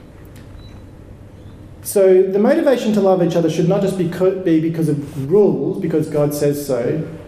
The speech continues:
although he does say so, and we should do it because of that reason. The main motivation, I think, is because he already loves us. In fact, our love for others is evidence of God's love for us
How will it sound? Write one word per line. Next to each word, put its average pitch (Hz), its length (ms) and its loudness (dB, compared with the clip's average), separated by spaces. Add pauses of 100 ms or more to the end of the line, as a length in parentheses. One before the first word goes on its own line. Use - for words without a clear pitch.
(180)
although 151 520 2
he 160 100 0
does 196 340 0
say 117 200 -2
so, 123 160 -2
and 127 260 -2
we 131 80 -2
should 147 260 -2
do 135 140 0
it 123 80 -6
because 123 240 -4
of 110 120 -4
that 117 180 -4
reason. 127 360 -6 (320)
The 147 60 -4
main 196 320 0
motivation, 123 640 -2
I 143 240 0
think, - 280 -8 (960)
is 127 120 -4
because 139 320 -2
he 143 100 2
already 127 280 0
loves 123 300 -2
us. - 540 -6 (1120)
In 185 80 0
fact, 190 260 0
our 170 140 2
love 185 320 0
for 185 80 0
others 160 240 0
is 135 120 -4 (200)
evidence 190 920 -2 (540)
of 151 180 -4
God's 160 380 0
love 151 220 0
for 143 100 0
us 139 300 0